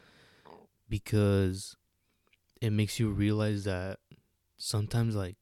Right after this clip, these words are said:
fuck, man, like, you're actually, like, kinda lonely and stuff, you know? I didn't really get to experience a lot of the interaction, like, with a lot of my cousins. And so, you know, maybe when I was younger, but,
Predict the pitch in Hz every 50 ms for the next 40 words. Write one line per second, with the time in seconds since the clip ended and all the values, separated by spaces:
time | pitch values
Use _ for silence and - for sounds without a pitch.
0 | - - - - - 131 117 101 - - 107 101 104 104 107 104 101 95 98 104
1 | 104 104 101 104 - - - 110 101 98 95 92 - _ - - - - - -
2 | - - - - - _ _ _ _ _ _ _ _ _ _ _ _ - - 120
3 | 113 110 104 90 90 90 92 101 110 110 101 95 95 92 90 90 - - 104 95
4 | 87 - 95 95 95 95 101 104 104 107 110 - - - - - - - - -
5 | - - 110 123 131 127 131 127 123 123 120 - - 113 95 - - - 107 110
6 | 110 107 95 - 98 95 98 101 101 98 101 95 98 101 101 104 104 95 - 120
7 | 110 104 92 87 90 - - _ - - - - - _ _ - 107 104 - 101
8 | 98 101 101 104 104 98 92 87 - - - 110 110 107 107 107 110 110 110 110
9 | 110 110 110 - - - _ _ _ - - - _ _ _ _ _ _ - 104
10 | 95 95 95 - - - 101 98 95 95 95 95 92 92 92 90 101 127 - _
11 | _ - - _ - 143 110 107 113 110 107 98 101 107 113 120 120 110 113 110
12 | 104 101 98 92 95 104 110 117 113 104 107 101 98 95 92 92 92 92